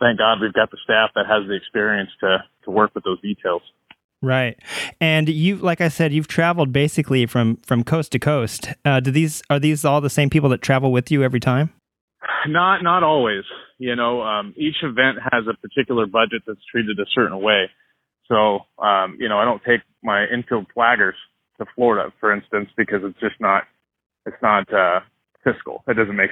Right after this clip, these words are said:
Speaker 1: sense, you know. So some, some people I will source locally. Uh, when we did Daytona, we had, uh, um, S D T R A. They came down and, and helped us out. That was a Florida flat tracking organization, and they brought us,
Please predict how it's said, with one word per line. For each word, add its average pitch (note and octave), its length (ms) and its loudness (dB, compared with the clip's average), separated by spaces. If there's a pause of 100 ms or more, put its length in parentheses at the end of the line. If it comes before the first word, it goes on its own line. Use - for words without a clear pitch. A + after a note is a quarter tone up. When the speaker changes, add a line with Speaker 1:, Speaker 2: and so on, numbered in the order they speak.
Speaker 1:
sense, F#2+ 220 -2 (160)
you A#2 220 0
know. G2 180 2 (100)
So G#2+ 200 2 (640)
some, F3+ 240 2 (140)
some F#3+ 140 2
people E3+ 460 2
I B2 120 2
will A#2 280 -2 (160)
source C#3 240 -2
locally. D3 640 0
Uh, G#2 160 -2
when A2+ 140 -6
we A2 80 -4
did B2 160 0
Daytona, A#2+ 500 -2
we B2+ 160 -2
had, A2 320 2
uh, - 1000 -6
um, F#2 380 0 (260)
S B2+ 140 -2
D C3 180 -6
T C3+ 100 0
R A2 360 4
A. C#3+ 100 -8 (120)
They A2+ 200 2
came A#2+ 220 -2
down A2+ 320 2
and, F#2+ 180 -6 (140)
and G#2 160 -8
helped A#2 240 0
us - 120 -12
out. A#2+ 280 2
That G2 160 -2
was G2+ 100 -8
a F#2 380 0
Florida A2 420 0
flat A2 140 4
tracking A2+ 340 0
organization, A#2 680 0
and A#2 120 -4
they F#2 120 -4
brought G#2 240 2
us, G#2+ 100 0